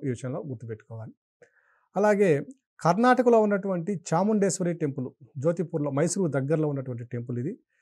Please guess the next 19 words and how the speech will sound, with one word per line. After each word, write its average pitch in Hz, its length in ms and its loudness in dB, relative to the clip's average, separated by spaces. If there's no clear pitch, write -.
So, 185 80 2
ఈ 180 60 2
మైసూరు 180 400 4
దగ్గరలో 185 380 0
ఉన్నటువంటి 165 440 -2
చాముండేశ్వరి 160 560 0
ఆలయంలో 135 420 -2
జరిగినటువంటి 120 920 -6
తొక్కిసలాట్లో 147 760 -4
రెండు 147 180 -2
వేల 175 140 2
ఎనిమిదో 139 280 0
సంవత్సరం 131 380 -8
సెప్టెంబర్ 139 440 -6
ముప్పైవ 123 320 -6
తేదీన 117 220 -8
జరిగినటువంటి 117 560 -10
దుర్ఘటనలో 135 800 -2
దాదాపుగా 170 640 2